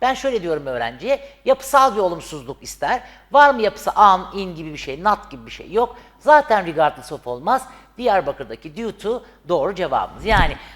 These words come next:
ne oldu? Ciddi bir, e, swear malnutrition'dan dolayı, yanlış beslenmeden dolayı işte bilmem ne, besinsiz kalmaktan dolayı mıdır? Ne der buna doktorlar bilmiyorum. E, ne yaptık? İnsanların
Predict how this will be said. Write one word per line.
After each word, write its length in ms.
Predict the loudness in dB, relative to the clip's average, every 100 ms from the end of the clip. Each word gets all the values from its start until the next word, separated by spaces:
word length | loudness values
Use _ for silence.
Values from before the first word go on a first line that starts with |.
| -2
ne 80 | 4
oldu? 480 | 6 6 6 6 4 -18 -14
Ciddi 540 | -10 -10 -10 -8 -6 -4
bir, 240 | -4 -4 -20 -20 -6
e, 520 | -2 0 2 0 -2
swear 460 | -4 0 2 2 0
malnutrition'dan 1120 | 2 2 2 -4 -8 -10 -8 -10 -4 -4 -2
dolayı, 240 | -6 -4 0
yanlış 360 | 0 0 -6
beslenmeden 640 | -6 -4 -4 -4 -6 -6
dolayı 180 | -8 -12
işte 220 | -12 -10
bilmem 280 | -10 -12 -14 -6
ne, 160 | -8 -8 -20 -4
besinsiz 460 | -4 -4 -14 -16 -12
kalmaktan 560 | -10 -10 -14 -14 -16
dolayı 200 | -14 -14
mıdır? 200 | -16 -12
Ne 140 | -10 -6
der 160 | -6
buna 160 | -6 -10
doktorlar 480 | -12 -10 -10 -10 -10
bilmiyorum. 480 | -14 -14 -10 -10 -10 -20 -20 -20 _ -6
E, 260 | -4 -2
ne 60 | 0
yaptık? 380 | -2 -2 -4 -6 -8 _ _
İnsanların 680 | -10 -8 -6 -6 -4 -6